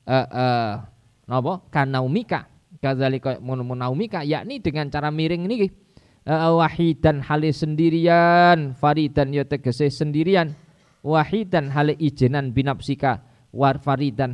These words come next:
hale ijen ai aninnas, laisa ora ana iku ma'aka ing dalem sertane sira. Apa illa amaluka kejaba amal sira. Wala tujza lan ora dibales sapa sira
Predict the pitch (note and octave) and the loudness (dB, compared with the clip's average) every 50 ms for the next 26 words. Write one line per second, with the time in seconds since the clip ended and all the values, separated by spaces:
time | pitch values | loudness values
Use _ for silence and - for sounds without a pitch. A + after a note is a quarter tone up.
0 | G#2+ - C3 C3 C3 B2 - C#3+ C#3 - - C#3 B2 A#2+ A#2+ - C3+ B2+ B2 - | -4 -4 -2 -2 -2 -2 -2 -4 -4 -2 0 0 0 0 -2 -2 -4 -4 -2 -4
1 | C3 C3 C3+ E3 G#3+ A#3 A3+ G#3+ F#3+ - - - _ _ _ _ _ _ - A#2+ | -4 -4 -4 -4 -2 -2 -2 -2 -2 -4 -8 -14 _ _ _ _ _ _ -6 -2
2 | C3+ C#3+ C#3 C#3 - C#3 - - C3 C3+ C3+ C3 C3 C3+ C3 C3 B2 - C#3 C3+ | -2 -2 -2 -2 -4 -4 -4 -2 -2 0 0 0 -2 -2 -4 -6 -6 -4 -4 -2
3 | B2 B2+ C3 B2+ - - C3 B2+ B2+ B2+ - - B2+ A#2+ A#2 - - C#3 B2+ A#2+ | 0 0 0 -2 0 -2 -2 -2 -2 -2 -2 0 0 0 0 0 -2 -2 0 2
4 | A2+ A#2+ B2 A#2 A2+ A#2+ A2 - C3+ A2+ A2+ - C3 C3 B2 B2 A#2+ - C3 B2+ | 2 2 2 2 0 -2 -4 -4 -4 -4 -4 -4 -4 -2 -2 -2 0 2 4 4
5 | A#2+ A2 - - - - - - _ _ - E2+ F2 G#2+ C3 - - D#3 E3+ D#3+ | 4 4 0 -4 -10 -20 -20 -20 _ _ -6 -4 -4 -4 -6 -4 -2 -2 0 0
6 | C#3 C3 A#2 - B2+ B2 B2 B2 B2 A#2+ A#2 - A#2+ A2 A#2 B2 - - A2+ F#2+ | -2 -2 -2 -2 -2 -2 0 0 0 -2 -2 -4 -4 -4 -4 -6 -4 -4 -4 -4
7 | - A#2 A2+ - - G#2+ G2+ G2+ G#2+ C3 D#3 D#3 D3 - - - A2+ G#2+ G#2+ G#2 | -2 -4 -4 -4 -6 -6 -6 -4 -2 -2 -2 -2 -4 -6 -6 -6 -4 -4 -4 -2
8 | G2+ G#2+ A2 A2 A2+ A2+ A2 A2 A2+ A2+ A2 A2+ A2+ A2 G#2+ - _ _ _ _ | -2 0 0 0 0 0 0 0 0 0 0 0 0 -2 -4 -8 _ _ _ _
9 | _ _ _ - - A2 A2+ A#2+ B2 B2 C3 C3+ C#3 C#3 C#3+ D3 D3 D3+ D3+ D3+ | _ _ _ -12 -6 -2 0 2 2 2 4 4 4 4 4 4 4 4 4 4
10 | D3+ D#3 D#3 D#3 D#3 D#3 D#3 D#3 D#3 D3 C#3 B2+ - - - _ _ _ _ _ | 4 4 4 4 4 4 4 4 4 2 0 -2 -6 -10 -16 _ _ _ _ _
11 | - - - C4 A3+ F#3+ A3 F3+ D#3+ G3 E3+ A#2+ - - _ _ _ _ _ _ | -4 0 0 0 2 0 0 0 2 2 2 0 -2 -10 _ _ _ _ _ _
12 | - D#3 D#3 C#3+ - D3+ D3+ D3 C3+ B2 - C3 G#2+ - B2+ C3+ C3+ C3 - - | 0 0 0 0 0 -2 0 0 0 -2 -4 -4 0 2 2 2 0 -2 -4 -6
13 | C3+ B2+ B2 B2+ B2 - C3+ B2+ A#2+ A2+ | -6 -4 -4 -6 -2 -2 0 0 0 0